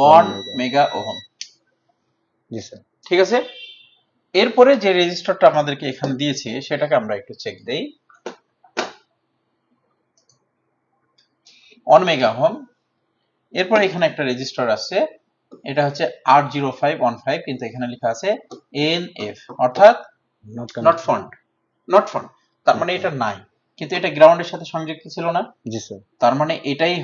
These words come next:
Speaker 2: হয়ে যাচ্ছিল আর টু,
Speaker 1: জি।
Speaker 2: এটা হচ্ছে আর ওয়ান, ওকে?
Speaker 1: জি, স্যার।
Speaker 2: কিন্তু এটা মিসিং।
Speaker 1: জি, স্যার।
Speaker 2: আমার আর টু গেল কনে? হ্যাঁ?
Speaker 1: এটা নিয়ে চিন্তা।
Speaker 2: এটা এখানে যুক্ত হলো, বিন, আইসি তে গেল, সেন্সের জন্য। ওয়ান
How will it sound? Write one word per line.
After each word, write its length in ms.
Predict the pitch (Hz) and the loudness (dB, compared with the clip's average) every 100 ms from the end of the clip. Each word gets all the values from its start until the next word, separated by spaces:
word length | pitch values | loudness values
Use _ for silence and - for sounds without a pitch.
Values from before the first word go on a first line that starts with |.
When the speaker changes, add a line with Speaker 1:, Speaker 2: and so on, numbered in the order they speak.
| 120 | -4
Speaker 2:
হয়ে 200 | 143 147 139 | -2 0 -2
যাচ্ছিল 320 | 131 - 135 147 - 117 | -4 -8 -8 -4 2 2
আর 80 | - - | 2 -4
টু, 120 | 170 220 | -6 -6
Speaker 1:
জি। 440 | - _ - 113 113 | -8 _ -18 -12 -6
Speaker 2:
এটা 140 | 127 | -4
হচ্ছে 200 | 123 - 175 - | -4 -4 -4 -2
আর 80 | 95 - | -6 -6
ওয়ান, 140 | 92 - - _ _ _ | -14 -14 -18 _ _ _
ওকে? 220 | - 143 240 - _ _ 120 | -10 -6 -8 -10 _ _ -14
Speaker 1:
জি, 60 | 101 | -14
স্যার। 120 | - | -12
Speaker 2:
কিন্তু 180 | 226 214 196 | -10 -2 -2
এটা 100 | 190 180 | 0 -4
মিসিং। 280 | 208 123 113 _ _ _ 110 | -6 -10 -16 _ _ _ -10
Speaker 1:
জি, 80 | |
স্যার। 140 | 107 165 | 2 6
Speaker 2:
আমার 240 | 180 196 190 - - | 6 6 2 2 4
আর 80 | 170 170 | 4 2
টু 100 | 180 170 151 | 0 2 4
গেল 120 | 151 151 | 4 4
কনে? 180 | 147 113 - - | 2 0 -10 -6
হ্যাঁ? 120 | 160 147 | 0 4
Speaker 1:
এটা 120 | 175 170 | 6 6
নিয়ে 140 | 165 135 | 6 4
চিন্তা। 240 | 120 110 101 _ _ _ _ _ _ _ _ _ _ _ _ - 175 | 0 -2 -8 _ _ _ _ _ _ _ _ _ _ _ _ -6 6
Speaker 2:
এটা 160 | 214 143 - - | 10 10 10 2
এখানে 260 | 143 143 147 139 | -8 -6 -6 -6
যুক্ত 180 | 143 135 110 | -6 -8 -8
হলো, 140 | 87 - _ - - | -10 -16 _ -18 -6
বিন, 200 | 135 143 107 90 _ _ _ _ _ _ _ - | -2 -2 -4 -12 _ _ _ _ _ _ _ 0
আইসি 220 | 156 - 190 | 0 0 -2
তে 40 | 165 | 0
গেল, 100 | 120 107 - | 0 -2 -2
সেন্সের 320 | 185 180 135 | -2 -4 -8
জন্য। 140 | - - - _ _ - | -10 -14 -20 _ _ 2
ওয়ান 160 | 147 | 4